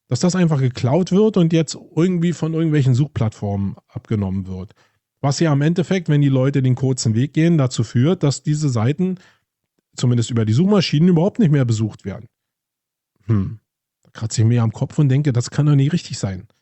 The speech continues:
Ist es das, was uns Menschen ausmacht, dass jetzt eine Plattform, da geht's um Monopolisierung, Monop-, Monopolisierung,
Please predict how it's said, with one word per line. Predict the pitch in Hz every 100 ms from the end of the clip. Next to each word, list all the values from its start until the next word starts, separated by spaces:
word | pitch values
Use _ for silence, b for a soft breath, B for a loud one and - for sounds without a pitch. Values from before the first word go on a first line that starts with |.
| _ _ _ _ -
Ist | 120 143
es | -
das, | - 160 - 139
was | 143 -
uns | - 135 127
Menschen | 131 143 135 135 147
ausmacht, | 127 156 185 208 - - -
dass | 123 -
jetzt | 127 -
eine | 135 202 240
Plattform, | - 175 - - 110 143 - -
da | 120
geht's | 127 131
um | 123
Monopolisierung, | 135 127 127 123 117 131 165 160 -
Monop-, | 135 135 120 _ -
Monopolisierung, | 127 123 143 143 135 131 131 127 120 139 180 220